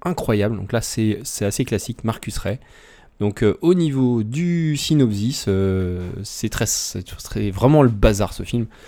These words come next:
C'est un scénario assez, euh, improbable. C'est, on est vraiment dans le what the fuck. J'y, je pense que j'y reviendrai. Euh, il joue un agent infiltré, euh, donc, euh, il va se rendre compte qu'en fait il y a d'autres agents infiltrés. Et donc il est à Hong Kong au moment où, euh,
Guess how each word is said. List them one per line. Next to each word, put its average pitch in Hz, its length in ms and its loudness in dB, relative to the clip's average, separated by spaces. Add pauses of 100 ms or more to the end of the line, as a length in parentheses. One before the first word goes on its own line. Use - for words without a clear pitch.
(140)
C'est - 220 0
un 110 100 4
scénario 113 460 2
assez, 110 320 0
euh, 92 180 -2
improbable. 107 840 2
C'est, - 420 -8
on 98 160 -4
est 101 60 2
vraiment 120 240 0
dans 107 100 0
le 98 80 0
what 107 140 0
the 101 160 -4
fuck. 113 340 -6
J'y, 98 300 0
je 90 160 -4
pense 131 180 -2
que 123 100 -2
j'y 107 120 0
reviendrai. 98 340 -4 (680)
Euh, 113 140 0
il 127 100 2
joue 131 180 4
un 123 120 4
agent 131 240 6
infiltré, 143 640 -2
euh, 107 260 -4
donc, 110 360 -8
euh, 101 540 0
il 101 120 -4
va 98 80 0
se - 80 -6
rendre 107 160 -2
compte 123 260 0
qu'en 90 200 -2
fait 107 200 -8
il - 20 -6
y 90 40 -4
a - 20 -8
d'autres 113 320 0
agents 101 200 0
infiltrés. 101 560 -4
Et 82 40 -8
donc - 220 -14
il 104 80 -4
est 98 40 0
à 98 120 2
Hong 117 160 0
Kong 131 280 0
au 101 60 2
moment 110 400 0
où, 98 160 0
euh, 87 180 -2